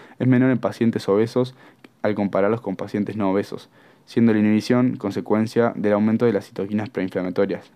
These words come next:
característico de esta patología. La obesidad también podría estar vinculada a la diferencia de respuesta molecular observada entre los I T K de primera y segunda generación,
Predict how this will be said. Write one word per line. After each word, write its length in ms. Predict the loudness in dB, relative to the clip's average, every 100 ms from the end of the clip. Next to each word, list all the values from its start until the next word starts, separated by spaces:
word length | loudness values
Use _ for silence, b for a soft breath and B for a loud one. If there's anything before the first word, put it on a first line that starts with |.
| -6
característico 640 | -4 -2 -4 -6 -2 0
de 60 | 0
esta 120 | -2
patología. 540 | -6 -10 -12 -16 -18 _ b b b b b
La 120 | 0
obesidad 520 | 2 2 4 4 4 0 -2
también 260 | 2 2
podría 240 | 2 2 2
estar 180 | 2 0
vinculada 600 | 0 2 4 4 2 2
a 60 |
la 80 | 0
diferencia 420 | 0 0 2 2
de 80 | 2
respuesta 380 | -2 -8 -4 -2
molecular 340 | -2 0 0
observada 600 | 0 -2 0 2 2 -2 -4
entre 220 | -4 -4
los 120 | -6
I 40 |
T 140 | -4 0
K 100 | 0
de 100 | 0
primera 300 | 0 0 0
y 40 |
segunda 280 | -2 -2 -2
generación, 500 | -4 -8 -2 -2 -2